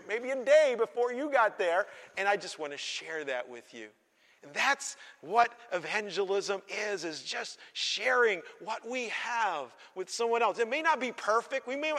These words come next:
not be living the perfect Christian life, but we found something that, that is worth sharing with other people. So how do we bring,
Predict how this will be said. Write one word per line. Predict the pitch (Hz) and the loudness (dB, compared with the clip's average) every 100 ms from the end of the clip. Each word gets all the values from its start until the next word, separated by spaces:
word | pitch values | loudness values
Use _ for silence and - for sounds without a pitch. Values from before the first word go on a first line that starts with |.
| 220 | 2
not | 262 254 | 2 2
be | 240 | 0
living | 196 196 233 262 294 - - | -2 6 6 6 -2 -6 -2
the | 208 | -2
perfect | - 233 226 254 247 - - | 4 4 6 0 -4 -10 -14
Christian | - 240 - - 247 - - | 0 2 2 0 -2 -4 -6
life, | 180 202 262 269 - - | 0 2 2 0 -10 -4
but | - 240 | 0 2
we | 269 | 0
found | - - 269 349 339 302 | -2 0 4 4 2 -4
something | - 233 190 - 170 156 214 - - - | 0 0 0 -2 -2 -2 -4 -12 -20 -2
that, | 214 220 - 202 - | 0 0 -4 -14 0
that | 240 233 | 0 0
is | 160 | -4
worth | 170 226 330 254 - - | -6 0 4 4 2 -8
sharing | - - 277 311 269 202 202 - - | -4 -2 4 6 6 6 2 -6 -2
with | 208 | 2
other | 226 226 233 | 4 4 2
people. | 226 269 - 180 117 - _ _ _ _ _ _ _ _ _ | -2 -6 -4 -4 -4 -12 _ _ _ _ _ _ _ _ _
So | - 220 | 0 0
how | 196 233 277 269 | 4 4 6 6
do | 254 | 4
we | 254 | -2
bring, | 202 233 247 | 2 2 2